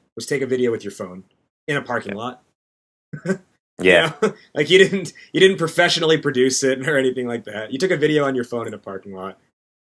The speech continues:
Speaker 1: and it got me to, to, to take the action that you wanted, you know, your, your viewer to take.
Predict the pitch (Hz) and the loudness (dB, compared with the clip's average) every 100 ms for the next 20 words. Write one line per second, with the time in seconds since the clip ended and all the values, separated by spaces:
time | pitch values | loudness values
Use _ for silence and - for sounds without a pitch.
0 | _ 135 127 120 120 135 127 143 139 - | _ -2 0 0 0 -4 -2 0 0 -2
1 | 127 123 117 110 113 107 104 98 - - | -8 -4 -4 -6 -8 -8 -8 -10 -14 -16
2 | _ - 127 104 - 123 - 151 131 123 | _ -12 -12 -10 -10 -8 -4 -4 -4 -8
3 | 110 127 - 151 127 - 185 185 104 95 | -8 -10 -8 -6 -6 -4 -4 -2 -4 -6
4 | 92 _ _ 127 104 104 104 104 101 113 | -14 _ _ -10 -8 -8 -10 -10 -8 -4
5 | 113 101 123 104 95 | -4 -4 -8 -8 -10